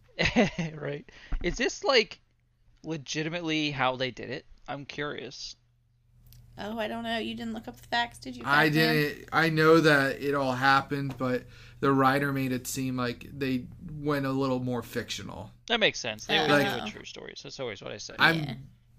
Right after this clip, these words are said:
Speaker 3: I'm guessing that they didn't rob a bank.
Speaker 2: To get their fundage?
Speaker 3: Yeah.
Speaker 1: I don't know. We'd have to look it up.
Speaker 3: Because, like, the guy Wilhelm, Wilhelm and Cora end up both becoming, like, big kingpins.
Speaker 2: Yeah.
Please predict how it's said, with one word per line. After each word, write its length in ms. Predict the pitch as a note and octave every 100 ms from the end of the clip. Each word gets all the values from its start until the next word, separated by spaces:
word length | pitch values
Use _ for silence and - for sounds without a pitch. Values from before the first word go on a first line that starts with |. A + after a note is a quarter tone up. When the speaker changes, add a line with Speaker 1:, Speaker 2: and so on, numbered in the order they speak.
| - D#3+
Speaker 3:
I'm 220 | E3+ D#3+
guessing 640 | D#3 D3+ D3+ F#3 F3+ E3
that 180 | D3+ B2+
they 120 | C#3
didn't 320 | B2+ B2+ B2+ B2
rob 220 | G#2 G2+
a 60 |
bank. 560 | G2 D#2 B1+ - - - _ _ _ _ _ _ - -
Speaker 2:
To 100 | -
get 120 | G#3
their 140 | - G#3
fundage? 600 | - G3+ G3+ G#3 G#3+ - -
Speaker 3:
Yeah. 420 | - B2+ F2+ G1+ B1 - _
Speaker 1:
I 120 | -
don't 160 | E3 C#3
know. 160 | A#3+ _
We'd 140 | B2 C#3
have 120 | D#3
to 60 | C#3
look 200 | E3 D#3+
it 80 |
up. 160 | G#3+ D#4+ _ _ _ _ _ _ - B3+
Speaker 3:
Because, 400 | - - F#3 D#3+
like, 440 | E3 D#3+ D3+ - D3
the 80 | D3+
guy 180 | E3
Wilhelm, 840 | E3+ C#3+ C#3+ D#3 E3+ D#3+ D#3 - - - - D#3+
Wilhelm 400 | F3+ G#3+ A#3+ F#3+
and 140 | F#3
Cora 340 | E3+ D#3+ C#3+
end 120 | C3 C3+
up 100 | A#2
both 240 | C3 B2
becoming, 400 | C3 A#2+ B2+ A#2+
like, 300 | A#2 A2 -
big 380 | C3 B2 A#2+ -
kingpins. 840 | - B2 A#2+ A#2 F#2+ F2 F2+ - -
Speaker 2:
Yeah. 560 | B3+ C4 C4+ C4+ A3